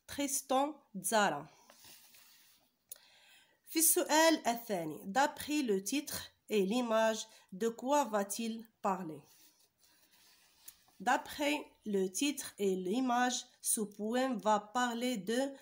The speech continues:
la façon d'écrire un poème d'Adam. إذن سيتحدث النص عن الطريقة التي سوف ننجز أو نكتب بها،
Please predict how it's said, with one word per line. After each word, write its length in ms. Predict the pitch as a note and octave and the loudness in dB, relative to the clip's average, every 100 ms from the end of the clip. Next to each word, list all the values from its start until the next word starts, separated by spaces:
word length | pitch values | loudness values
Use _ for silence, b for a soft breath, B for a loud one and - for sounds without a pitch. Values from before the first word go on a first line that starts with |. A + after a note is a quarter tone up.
| B | B
la 200 | F#3+ G#3+ | 0 0
façon 500 | A#3+ A#3+ A#3+ - A3+ | 0 -2 -2 -2 -2
d'écrire 680 | A3 F3+ F#3+ - G#3+ A3 A3 G#3+ b b - | -4 -4 -8 -8 -4 -4 -4 -8 b b -6
un 200 | G3 F#3+ | -2 -2
poème 640 | F#3+ A3 G#3+ G#3 G#3 G3+ | -6 -6 -2 0 0 -2
d'Adam. 520 | F#3 F3 E3 D3+ C3 - _ - | -6 -6 -6 -8 -12 -20 _ -16
إذن 320 | D#3 G3+ A#3 | -6 -4 -2
سيتحدث 880 | A#3 F#3+ F#3+ F#3+ - G3+ F#3+ F#3+ G#3 A#3+ C4+ - | -4 -4 -4 -6 -8 -8 -8 -8 -6 -6 -6 -6
النص 520 | F#3 G#3 A#3+ - - B B B | -4 -2 -2 -2 -6 B B B
عن 400 | D#3+ F3 A#3+ B3+ - | -6 -2 -2 -2 -8
الطريقة 600 | G3+ F#3+ F#3 A3+ A#3 A3 | -6 -4 -2 -4 -4 -4
التي 380 | A3 F#3+ A3+ A3+ | -2 -4 -6 -4
سوف 380 | - F#3+ - G#3 A#3+ B B B - | -4 -4 -4 -6 -6 B B B -6
ننجز 540 | A3 B3+ F#3+ G#3 F#3 | -2 -2 -2 -2 -2
أو 520 | A#3 - A3 C4 B3+ G3+ G3+ G3+ G#3+ | -6 -4 -2 -2 -4 -2 0 0 0
نكتب 420 | B3 A#3+ - G#3+ | -2 -6 -8 -6
بها، 600 | A3 G#3+ G3 G3 A#3 B3 | -6 -4 -4 -2 -4 -6